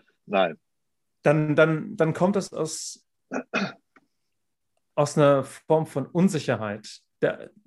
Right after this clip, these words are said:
Speaker 2: dessen, dass man, dass man wirklich verstanden hat, worum es geht. Man, man versucht quasi nur so drumherum zu reden, weil man glaubt, „Ja, ich, ich, ich versuche mal, mich dem anzunähern, aber ich weiß nicht so richtig, ah, ich,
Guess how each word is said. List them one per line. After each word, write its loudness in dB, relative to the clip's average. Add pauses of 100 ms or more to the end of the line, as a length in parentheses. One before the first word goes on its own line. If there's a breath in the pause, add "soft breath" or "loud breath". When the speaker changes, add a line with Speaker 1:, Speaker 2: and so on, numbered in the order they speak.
(120)
Speaker 2:
dessen, 2
dass 2
man, 2
dass -8
man 0
wirklich -10 (1000)
verstanden 2
hat, 0
worum 0
es -8
geht. 2
Man, -2
man 0
versucht -2
quasi 2
nur 2
so 0 (100)
drumherum 2
zu 0
reden, -2
weil 4
man 0
glaubt, 0
„Ja, -8
ich, -12
ich, -12
ich -10
versuche 2
mal, 4
mich -2
dem 0
anzunähern, -4
aber -2
ich -4
weiß 2
nicht -4
so -4
richtig, -4
ah, 4
ich, -8